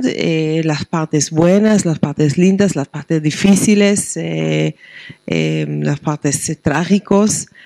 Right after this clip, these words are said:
eh, y, y esto forma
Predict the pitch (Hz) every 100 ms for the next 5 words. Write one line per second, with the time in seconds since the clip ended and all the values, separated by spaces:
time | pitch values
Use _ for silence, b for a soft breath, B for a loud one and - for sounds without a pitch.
0 | B B B - 170 165 156 156 151 147
1 | 147 - - 170 - 165 147 185 - 240
2 | - 202 190 190 180 175 170 170